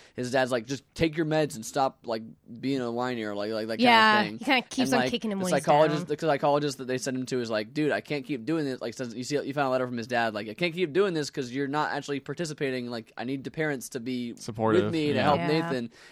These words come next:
Speaker 1: and I can't do this if you're not gonna do this." And, like, so Nathan's, like, clearly got a lot of problems, and it, you kinda feel a little bit bad for him 'cause his dad is such a jerk.
Speaker 2: Mm.
Speaker 1: But he is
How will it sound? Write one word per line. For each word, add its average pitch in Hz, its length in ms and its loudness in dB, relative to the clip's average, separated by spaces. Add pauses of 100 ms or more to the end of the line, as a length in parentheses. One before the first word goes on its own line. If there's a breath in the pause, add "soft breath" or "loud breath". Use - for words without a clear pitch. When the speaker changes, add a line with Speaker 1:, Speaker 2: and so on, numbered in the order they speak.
Speaker 1:
and 123 80 -6
I 135 80 0
can't 135 240 -6
do 147 140 0
this 131 160 0
if 120 120 -8
you're 120 80 -8
not 120 100 -2
gonna 113 120 -4
do 127 160 -2
this." 113 240 -2
And, 110 220 -6
like, 107 280 -6 (220 soft breath)
so 139 140 -6
Nathan's, 170 380 0
like, 156 180 2
clearly 170 240 2
got 143 140 4
a - 20 2
lot 131 140 4
of 117 100 -6
problems, 180 400 0
and 135 120 -4
it, - 120 -8
you 143 80 -8
kinda 143 220 -2
feel 143 160 -2
a - 20 -2
little 131 160 -4
bit 104 80 -10
bad 110 220 -2
for 147 100 -4
him 151 80 -4
'cause 135 100 -16
his 113 120 -10
dad 110 240 -6
is 110 100 -8
such - 320 -10
a 98 100 -6
jerk. 110 480 -6
Speaker 2:
Mm. 175 300 -8
Speaker 1:
But 135 200 0
he 160 200 0
is 151 320 0